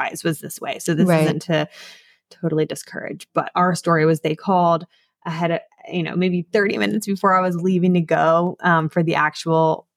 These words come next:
Speaker 1: procedure. And they're like, "So the sample was actually much worse than we were anticipating."
Speaker 2: Mm.
Speaker 1: And, like, statistically, there is just really not a good chance that this is gonna work. So, like, you
Speaker 2: Mm.
Speaker 1: can come if you want, but, you know, you also don't,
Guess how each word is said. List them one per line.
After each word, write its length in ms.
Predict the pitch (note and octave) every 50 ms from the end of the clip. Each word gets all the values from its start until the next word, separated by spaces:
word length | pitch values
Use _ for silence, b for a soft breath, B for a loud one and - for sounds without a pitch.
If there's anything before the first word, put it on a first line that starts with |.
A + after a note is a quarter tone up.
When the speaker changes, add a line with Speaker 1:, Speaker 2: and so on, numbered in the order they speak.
| _
Speaker 1:
procedure. 640 | - F#3+ E3+ - - D#3 D3 C#3+ C#3 E3 E3 E3 F3
And 260 | E3+ - E3 E3 D#3+
they're 220 | D#3+ D#3+ D#3 D#3 D#3
like, 240 | D3+ D3 D3+ D3 -
"So 260 | - A#3 A3 A3 A3
the 100 | G#3 G#3
sample 480 | - - G3+ F#3+ G3 F3+ - G#3 G3
was 160 | F#3 F#3+ F3+ E3+
actually 400 | E3+ D#3 E3 - - - F3+ F3
much 360 | E3+ E3 D#3 D#3+ D#3+ - - -
worse 240 | D#3 D3 D3 - -
than 120 | D#3+ D3
we 140 | D3 D3 C#3+
were 120 | D3 C#3+
anticipating." 920 | C#3 C#3 C#3 C#3+ - - - - - - A3 G3 F#3 F3+ F3+ F3+ F3+ F3 E3+
Speaker 2:
Mm. 160 | F3 F3+ F#3
Speaker 1:
And, 380 | D3+ D3 C#3+ C#3 C#3+ D3 C#3 - b b b b b b b b b b b b b
like, 180 | - D#3+ D#3 -
statistically, 1300 | - - - F#3 F3 - - - G#3 B3 A#3+ B3 - C4 B3 - G3+ F#3+ F3+ F3 E3 E3 D#3 D#3 D#3 D#3 -
there 200 | E3+ E3+ F3 D#3
is 140 | D#3 E3 D#3
just 180 | D#3 D#3+ - -
really 220 | E3 D#3+ D#3 D#3 D3+
not 220 | D3+ C#3+ C#3 C#3+
a 60 | D3
good 180 | C#3+ C#3+ C#3+ -
chance 300 | - - - - - -
that 120 | - - -
this 200 | - C#3+ - -
is 100 | - -
gonna 180 | - - - -
work. 340 | - - - - - - -
So, 180 | - F#3 E3+
like, 200 | E3 E3 D#3+ D#3+
you 140 | E3 E3 E3
Speaker 2:
Mm. 20 | E3
Speaker 1:
can 140 | D#3+ D#3+
come 180 | F3 A3 A#3+ A#3+
if 140 | A#3+ A#3 A#3
you 140 | A#3 A3+ G#3+
want, 540 | G3 F#3+ F#3 F#3 F3+ F3+ E3+ - - F3
but, 220 | E3 E3+ D#3 - - _ _ _ _ _ _ _ _
you 120 | - F3+ F3
know, 80 | E3+
you 140 | E3 D#3+ D#3
also 240 | D3+ D#3+ D#3+ - F3+
don't, 200 | E3 D3+ -